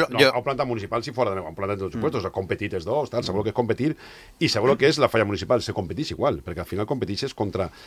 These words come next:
Speaker 1: la crítica.
Speaker 3: Sí, al final, al final
Speaker 1: ¿No?
Speaker 3: no tienes, no tienes la presión del premio,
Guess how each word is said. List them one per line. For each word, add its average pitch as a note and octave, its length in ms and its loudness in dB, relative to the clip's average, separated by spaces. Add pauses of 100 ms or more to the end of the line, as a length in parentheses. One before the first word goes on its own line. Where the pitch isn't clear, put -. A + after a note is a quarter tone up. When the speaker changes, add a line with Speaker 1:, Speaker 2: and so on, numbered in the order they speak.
(120)
Speaker 1:
la F#2+ 120 0
crítica. F#2 360 2 (520)
Speaker 3:
Sí, D3+ 280 10
al A2+ 120 8
final, A#2+ 320 4
al A2+ 160 0
final A2+ 300 6
Speaker 1:
¿No? C#3+ 60 6
Speaker 3:
no C#3 60 2
tienes, C#3 380 4
no B2+ 140 4
tienes C3 220 8
la B2 100 10
presión A#2+ 480 6
del F#2+ 180 4
premio, A#2+ 440 6